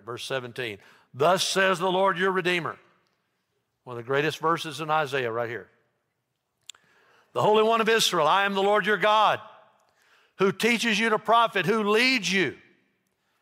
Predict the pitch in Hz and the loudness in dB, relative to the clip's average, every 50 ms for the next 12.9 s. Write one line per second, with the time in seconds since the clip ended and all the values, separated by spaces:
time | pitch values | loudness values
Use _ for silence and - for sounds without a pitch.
0 | _ _ _ _ _ - 147 160 165 170 165 160 175 180 196 202 202 196 190 196 | _ _ _ _ _ -4 -2 0 0 0 2 2 4 4 4 4 2 2 2 2
1 | 208 208 208 190 - - - - _ - - - - - - 262 262 254 190 175 | 2 2 2 0 -2 -6 -16 -20 _ -8 -4 0 0 2 2 2 2 0 -2 -2
2 | 156 185 185 165 143 113 95 92 - - - _ _ _ _ _ _ _ _ _ | 0 2 2 4 2 2 0 -6 -14 -20 -20 _ _ _ _ _ _ _ _ _
3 | _ _ _ _ - 143 151 156 156 240 269 302 294 247 185 233 240 247 254 262 | _ _ _ _ -4 -4 -4 0 0 2 2 2 0 0 2 2 4 4 4 4
4 | 262 254 196 202 - - - _ _ _ _ - 160 185 208 190 190 190 214 220 | 2 2 0 -6 -12 -12 -18 _ _ _ _ -2 2 2 2 2 2 2 2 2
5 | 208 160 113 - - - - - - - - - _ _ _ _ _ _ _ _ | 2 0 -2 -4 -8 -6 -6 -4 -4 -6 -8 -12 _ _ _ _ _ _ _ _
6 | _ _ _ _ - 170 190 208 208 202 208 190 180 180 180 151 - - - 208 | _ _ _ _ 0 2 4 4 4 4 2 4 4 2 2 2 0 0 0 0
7 | 220 220 185 - 214 214 214 208 208 208 202 - - - - _ - - - 185 | 0 0 0 0 0 2 2 2 2 0 -4 -8 -20 -20 -20 _ -12 -2 0 0
8 | 175 156 127 123 127 123 127 127 127 127 131 131 135 143 139 - - - 147 143 | 2 2 0 -2 -4 -6 -6 -6 -4 -2 0 2 2 0 -2 -4 -8 -8 -10 -6
9 | 131 135 123 117 - - - _ - - - _ _ _ - _ _ _ _ _ | -4 -4 -4 -4 -6 -14 -20 _ -20 -20 -20 _ _ _ -20 _ _ _ _ _
10 | - 202 220 262 277 285 277 277 277 - - - - 220 240 262 277 269 254 233 | -2 0 2 4 4 2 2 0 -4 -16 -18 -4 0 0 2 2 2 0 0 0
11 | 214 180 147 131 123 - - 202 208 196 202 190 170 180 165 - 165 151 135 110 | 2 2 2 0 0 -2 0 0 0 2 2 2 2 0 -2 -2 -2 -2 -2 -2
12 | - - - - _ _ _ _ - 185 208 220 226 233 220 208 - | -4 -8 -20 -20 _ _ _ _ 0 2 4 4 4 4 4 2 -2